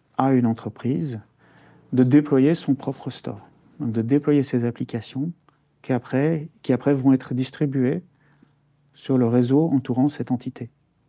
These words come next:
Donc ça peut être un réseau social, des individus, euh, autour de moi, mais ça peut être aussi un, un réseau de fournisseurs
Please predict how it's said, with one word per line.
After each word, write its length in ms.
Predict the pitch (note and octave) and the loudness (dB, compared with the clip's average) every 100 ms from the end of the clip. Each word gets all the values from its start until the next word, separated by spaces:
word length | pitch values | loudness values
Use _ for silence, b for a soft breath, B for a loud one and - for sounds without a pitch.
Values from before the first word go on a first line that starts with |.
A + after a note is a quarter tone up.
| _ | _
Donc 120 | A#2 - | -12 -6
ça 120 | A2+ | -4
peut 120 | A#2 | -2
être 120 | A2 | -2
un 60 | A2 | -2
réseau 520 | A2+ A2+ B2 A#2+ A#2 | 0 2 2 0 -4
social, 540 | - C3 - C3 D3 - - | -4 -4 -2 -4 -6 -6 -4
des 120 | G#2+ | 0
individus, 640 | A#2 B2 A#2+ B2 C3+ C#3 | 2 2 0 0 0 2
euh, 200 | A#2 A2+ G#2+ _ D3+ | 0 0 -6 _ -4
autour 400 | G#2+ - C#3 B2 | -2 2 2 4
de 100 | A2+ | 4
moi, 360 | A2+ B2 G3 - B B B B B _ | 4 4 2 -6 B B B B B _
mais 100 | A#2 | -4
ça 160 | - A#2+ | -2 -4
peut 160 | C3+ | -2
être 200 | B2+ B2+ | -2 -2
aussi 420 | A2 - - - D#3 | -6 -6 -8 -4 -2
un, 280 | B2 A2+ - - | -2 -4 -10 -12
un 180 | A#2+ A2+ | -6 0
réseau 540 | C3 A#2+ B2 C#3 D3 B B B - | 2 2 2 2 0 B B B -6
de 60 | B2 | -4
fournisseurs 640 | C#3+ D3 C#3 B2 E3 - | 2 4 4 0 -2 -6